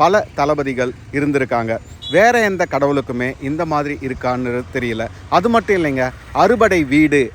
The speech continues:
அப்படின்னு சொல்ற மாதிரி ஒரு வார் கேம்ப், அதாவது போர்க்களங்களா, போர் பயிற்சி நிலையங்களா இந்த ஆறு படை வீடுகளும் இருந்திருக்குமோ அப்படிங்கிற ஒரு நம்பிக்கை வருது நமக்கு. இந்த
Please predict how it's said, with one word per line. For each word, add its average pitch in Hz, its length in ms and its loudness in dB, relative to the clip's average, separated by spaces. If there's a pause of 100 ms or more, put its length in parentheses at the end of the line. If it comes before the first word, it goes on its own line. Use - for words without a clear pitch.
(120)
அப்படின்னு 143 340 -4 (160)
சொல்ற 127 280 -2
மாதிரி 113 220 -4 (440)
ஒரு 151 160 4 (1000)
வார் 214 340 4
கேம்ப், 160 220 4 (100)
அதாவது 147 320 4 (280)
போர்க்களங்களா, 156 800 6 (140)
போர் 240 340 6
பயிற்சி 170 480 0 (160)
நிலையங்களா 139 540 2 (180)
இந்த 151 240 -4 (280)
ஆறு 175 180 2 (280)
படை 143 200 0 (140)
வீடுகளும் 143 460 0 (100)
இருந்திருக்குமோ 131 600 -4 (320)
அப்படிங்கிற 139 320 -2 (120)
ஒரு 127 120 -2 (180)
நம்பிக்கை 131 460 -4
வருது 117 260 -4
நமக்கு. 117 320 -8 (760)
இந்த 175 220 0